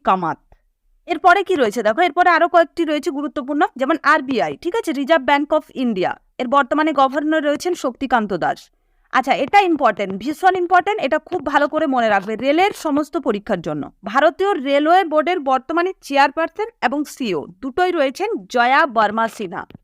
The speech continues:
কেন ইম্পর্টেন্ট? কারণ ইনি হলেন প্রথম মহিলা, ঠিক আছে, যিনি রেলওয়ে বোর্ডের চেয়ারম্যান এবং সিইও রয়েছেন, সেই জন্য এটা ইম্পর্টেন্ট। এটা স্টার লাগিয়ে নাও, এটা পরীক্ষার জন্য খুবই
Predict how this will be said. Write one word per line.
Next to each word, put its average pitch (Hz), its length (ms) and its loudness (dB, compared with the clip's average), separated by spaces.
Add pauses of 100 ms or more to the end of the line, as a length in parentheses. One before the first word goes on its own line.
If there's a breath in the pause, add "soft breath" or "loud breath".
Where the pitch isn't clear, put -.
(160)
কেন 240 140 0 (160)
ইম্পর্টেন্ট? 320 380 -4 (500)
কারণ 285 180 4 (180)
ইনি 349 200 2
হলেন 370 200 2 (160)
প্রথম 277 280 -2 (140)
মহিলা, 226 360 -4 (300)
ঠিক 381 180 -4
আছে, 247 140 -4 (100)
যিনি 247 180 -2 (100)
রেলওয়ে 233 320 0
বোর্ডের 247 220 -4 (100)
চেয়ারম্যান 262 460 0
এবং 226 120 -6 (140)
সিইও 214 300 -6
রয়েছেন, 139 320 -8 (340)
সেই 254 240 -2
জন্য 285 160 0 (100)
এটা 311 200 -2
ইম্পর্টেন্ট। 330 460 0
এটা 247 120 -2 (100)
স্টার 277 260 2
লাগিয়ে 285 260 0
নাও, 440 160 -2
এটা 226 200 -6
পরীক্ষার 233 360 -6
জন্য 269 140 0 (460)
খুবই 294 200 0